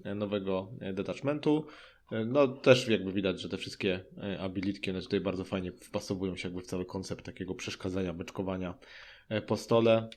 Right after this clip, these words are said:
więc, e, tak jak mówisz, te trzy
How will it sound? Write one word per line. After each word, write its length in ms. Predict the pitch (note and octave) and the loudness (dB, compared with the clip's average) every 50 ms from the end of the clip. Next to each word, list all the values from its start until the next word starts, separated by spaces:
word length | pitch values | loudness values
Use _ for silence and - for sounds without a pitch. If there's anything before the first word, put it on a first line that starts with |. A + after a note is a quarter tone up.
| - - G#2+ G2+ | -10 -8 -6 -4
więc, 400 | G2 G#2 G#2 G2+ F#2+ - - - | -2 -2 -2 -2 -4 -8 -8 -6
e, 160 | F#2 F#2 F#2+ F#2+ - | -6 -4 -6 -4 -2
tak 120 | - A#2 G2+ | 0 0 0
jak 140 | F#2+ F2+ | 0 -2
mówisz, 460 | G2 G2 F2+ G2 F#2+ - - - - - _ _ | -4 -4 -4 -4 -4 -6 -6 -10 -12 -18 _ _
te 120 | - G#2 | -4 -4
trzy 600 | - - - - - C3 A#2+ A2+ A2 - - - | -2 -2 0 4 8 8 8 8 4 0 -6 -12